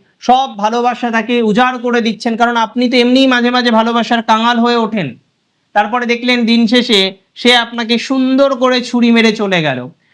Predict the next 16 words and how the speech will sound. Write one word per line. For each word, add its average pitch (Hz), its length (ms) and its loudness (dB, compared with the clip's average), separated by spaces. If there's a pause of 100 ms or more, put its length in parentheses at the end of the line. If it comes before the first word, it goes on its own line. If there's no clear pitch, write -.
And 175 140 -2
practically 247 880 -2
বলতে 226 380 -2
গেলে 185 420 0 (220)
এই 247 280 2
ধরনের 233 540 0
কিছু 226 260 -4
শত্রু 185 760 -2 (160)
আমরা 196 320 0
বৃষ 180 320 -6
রাশির 208 420 0
জাতক 180 320 0
জাতিকাদের 175 580 0
ক্ষেত্রে 165 360 -4
দেখি 156 560 -4 (160)
যে - 140 2